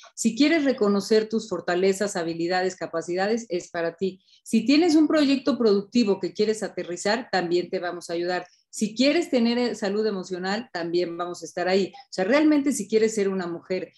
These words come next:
empoderada, productiva, independiente, es para ti. O sea, no necesa-, hay muchas que me dicen, "Karen, yo no tengo un proyecto productivo,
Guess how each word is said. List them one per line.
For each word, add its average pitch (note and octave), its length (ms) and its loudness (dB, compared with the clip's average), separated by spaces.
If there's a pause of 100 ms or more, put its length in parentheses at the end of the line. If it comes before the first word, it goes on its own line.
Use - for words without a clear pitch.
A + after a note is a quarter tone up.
(160)
empoderada, G3 840 2
productiva, F#3 540 -2
independiente, F3 880 -4
es A3+ 140 -4
para A3 260 -4
ti. A3 160 -4
O - 60 -4
sea, F3+ 160 -6
no A3 180 0
necesa-, C4+ 400 -2
hay B3 120 -2
muchas C4 280 -4
que B3 80 -4
me A#3 60 0
dicen, A#3+ 300 -2
"Karen, B3+ 260 -2
yo C4+ 60 -4
no C4+ 100 -4
tengo C4 160 -4
un B3 80 -2
proyecto A#3 340 -4
productivo, G3 640 -4